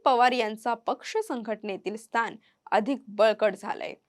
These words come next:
गोपीचंद पडळकर हे नेहमीच कोणत्या ना कोणत्या गोष्टीमुळे, त्यांच्या वादग्रस्त वक्तव्यांमुळे चर्चेत येताना पाहायला मिळते. तर नुकतंच त्यांनी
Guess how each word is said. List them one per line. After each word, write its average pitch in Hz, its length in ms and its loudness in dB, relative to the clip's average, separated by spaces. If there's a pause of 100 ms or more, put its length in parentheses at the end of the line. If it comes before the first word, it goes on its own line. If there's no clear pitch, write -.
(220)
गोपीचंद 381 520 4
पडळकर 262 640 4
हे 277 160 0
नेहमीच 254 600 -2
कोणत्या 220 380 -2
ना 294 100 -2
कोणत्या 220 380 -8
गोष्टीमुळे, 220 680 -4
त्यांच्या 247 400 0
वादग्रस्त 247 680 2
वक्तव्यांमुळे 277 840 -2
चर्चेत 233 460 -4
येताना 180 320 -4
पाहायला 180 360 -6
मिळते. 190 300 -12
तर 196 140 -12
नुकतंच 220 560 -4
त्यांनी 190 400 -6